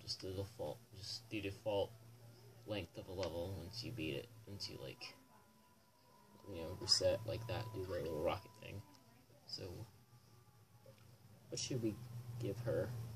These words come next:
Should we give Mom? Really love my mom, so let's just give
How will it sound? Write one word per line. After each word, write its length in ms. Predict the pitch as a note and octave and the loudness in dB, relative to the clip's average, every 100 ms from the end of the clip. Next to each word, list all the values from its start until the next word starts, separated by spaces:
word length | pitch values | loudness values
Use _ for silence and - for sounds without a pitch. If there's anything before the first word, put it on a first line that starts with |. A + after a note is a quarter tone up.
| - | -10
Should 120 | - | -6
we 80 | A2+ | -2
give 200 | G2 F#2 | 0 0
Mom? 340 | D2 C2+ C#2+ - - - - - - - - - - - - - - - - - - - - - - - - - - - - - - - - | -2 -2 0 -2 -6 -10 -12 -14 -14 -14 -14 -10 -10 -10 -14 -14 -14 -16 -18 -20 -20 -20 -20 -20 -20 -20 -20 -20 -20 -20 -20 -20 -20 -16 -6
Really 160 | A2+ F#2+ | -2 2
love 200 | F#2 E2 | 2 2
my 100 | E2 | 2
mom, 360 | F#2+ G#2 G#2+ | 4 4 4
so 240 | A2 - G#2 | 4 4 4
let's 400 | G2+ G#2+ - - | 2 4 4 4
just 400 | - - - - | 4 4 2 0
give 180 | G2 | -6